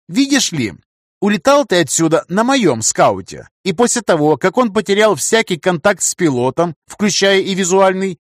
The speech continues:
и получил сигнал об уничтожении терминала внешнего контроля, скаут отработал по заложенной в автопилот программе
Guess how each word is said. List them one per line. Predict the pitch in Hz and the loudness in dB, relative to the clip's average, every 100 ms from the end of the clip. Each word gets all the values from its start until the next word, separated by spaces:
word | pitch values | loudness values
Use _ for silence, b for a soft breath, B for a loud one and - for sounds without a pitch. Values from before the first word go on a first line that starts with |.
| _ | _
и | 196 175 | -4 0
получил | 196 196 - 208 | 2 2 2 0
сигнал | - 190 190 196 185 | 0 -2 0 2 2
об | 196 - | 0 0
уничтожении | 202 208 - 220 190 175 190 185 | -2 0 0 0 2 2 2 0
терминала | 175 190 190 190 190 185 | -2 -2 0 2 2 2
внешнего | 156 180 185 139 175 | 0 0 -2 -2 -2
контроля, | - 180 180 190 185 165 _ | -2 0 2 2 2 -2 _
скаут | - - 127 156 196 - | -8 0 4 4 2 -2
отработал | 170 175 151 180 240 220 | -2 0 2 2 2 -2
по | 180 | -2
заложенной | 143 123 160 214 226 190 | -2 0 0 0 0 0
в | |
автопилот | 175 147 160 135 202 - | 0 -2 -4 0 0 0
программе | 226 170 139 135 131 | -2 0 0 0 -2